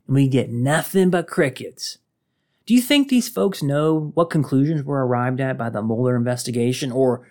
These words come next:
special counsel John Durham's report? Do you think they are aware that the signatories of the letter signed by the fifty-one former intelligence officers claiming Hunter Biden's laptop had all the hallmarks of disinformation, do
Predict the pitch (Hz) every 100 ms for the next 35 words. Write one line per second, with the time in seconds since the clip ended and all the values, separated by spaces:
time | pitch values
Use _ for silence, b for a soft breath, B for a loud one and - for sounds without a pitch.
0 | b - 175 156 135 147 135 - 120 107
1 | 123 123 110 113 135 147 139 139 151 147
2 | 160 _ _ _ B B B 220 285 254
3 | 240 214 165 170 131 127 139 143 131 127
4 | - 170 156 - 143 143 135 143 120 117
5 | 117 131 139 - B B - - 147 151
6 | 139 135 123 135 127 143 135 131 - 127
7 | 143 139 123 135 143 131 143 139 135 135
8 | 147 131 - 139 135 120 139 123 123 131
9 | 113 123 123 139 131 - 113 131 113 120
10 | 135 139 135 - 110 127 - 131 120 123
11 | 139 147 135